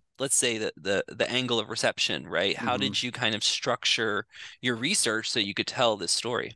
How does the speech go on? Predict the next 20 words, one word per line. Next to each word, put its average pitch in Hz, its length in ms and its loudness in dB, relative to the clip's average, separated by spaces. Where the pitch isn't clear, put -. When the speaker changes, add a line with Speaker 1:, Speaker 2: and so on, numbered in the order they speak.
Speaker 2:
That's 160 240 2
a 175 60 -6
great 143 220 2
question. 120 440 -2
And 147 120 4
this 175 140 2
is 180 80 -6
something 156 300 0
that 131 100 0
I 123 100 0
puzzled 135 380 -2
over 156 520 0
for 117 360 0
a, 117 200 2
quite 113 280 2
a 110 200 2
long 120 240 2
time, 117 340 2
because 110 440 -2
there, 117 520 0